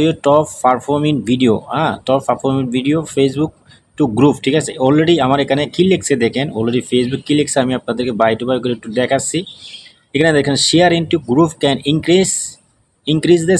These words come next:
sense your video in seen by fifty three percent, ঠিক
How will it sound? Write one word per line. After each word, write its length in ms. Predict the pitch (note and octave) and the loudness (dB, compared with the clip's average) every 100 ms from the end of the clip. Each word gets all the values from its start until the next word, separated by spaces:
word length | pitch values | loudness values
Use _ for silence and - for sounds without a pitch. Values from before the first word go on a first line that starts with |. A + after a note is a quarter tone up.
| - | 2
sense 240 | D#3+ F3 - | 2 0 2
your 120 | F3 D#3 A#2+ | 2 2 2
video 220 | D3 F3 D3 | 4 4 4
in 80 | E3 D3 - | -2 -2 -2
seen 240 | D#3+ F3+ G#3+ G#3 _ _ _ - G#2 | 0 2 0 -4 _ _ _ -8 0
by 180 | G#2+ C#3+ E3+ D#3+ - | 2 2 0 -4 -2
fifty 360 | F3+ - G3+ G3 | -2 0 0 0
three 200 | - G3 F#3+ | 0 0 2
percent, 360 | E3 C3 - A#2 | 2 0 -2 -2
ঠিক 100 | G#2+ | 0